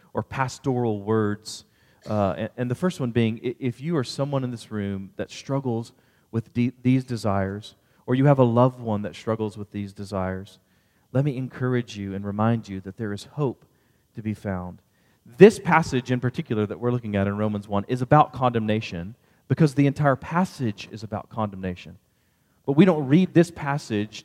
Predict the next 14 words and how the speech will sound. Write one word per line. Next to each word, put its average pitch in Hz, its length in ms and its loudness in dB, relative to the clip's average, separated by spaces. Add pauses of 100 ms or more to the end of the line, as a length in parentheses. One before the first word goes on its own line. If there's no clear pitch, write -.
divorced 143 560 4
from 147 220 0
the 123 60 0
rest 139 300 2
of 123 120 -12
the 117 80 -6
book, 135 400 -4 (580)
which 139 200 -2
leads 139 440 0
us 127 200 -8
to 127 120 -16
the 117 120 -2
hope 139 380 -4
of 123 360 -6